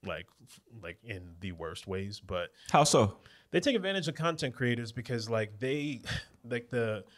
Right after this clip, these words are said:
Speaker 1: the amount of, like, I don't feel like they're paying out what,
Speaker 2: Mm.
Speaker 1: what, you, you know, I don't feel like they're paying out what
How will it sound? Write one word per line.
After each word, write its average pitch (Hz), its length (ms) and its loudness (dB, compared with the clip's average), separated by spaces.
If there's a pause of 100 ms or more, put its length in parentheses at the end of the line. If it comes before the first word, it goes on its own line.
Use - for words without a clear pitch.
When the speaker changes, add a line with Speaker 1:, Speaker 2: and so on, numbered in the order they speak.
(280)
Speaker 1:
the 120 80 -2
amount 147 240 4
of, 127 120 2 (680)
like, 123 240 -6
I 120 100 2
don't 147 320 4
feel 139 120 4
like 113 160 2
they're 107 120 -2
paying 101 400 -4
out - 200 -10 (280)
what, 90 280 -8 (380)
Speaker 2:
Mm. 110 220 -2 (180)
Speaker 1:
what, 101 240 0 (1300)
you, 117 180 -6
you 107 120 -4
know, 87 200 -8
I 123 120 4
don't 135 120 2
feel 143 100 2
like 110 100 4
they're 110 100 -2
paying 98 280 -4
out 87 220 -10
what 98 280 -4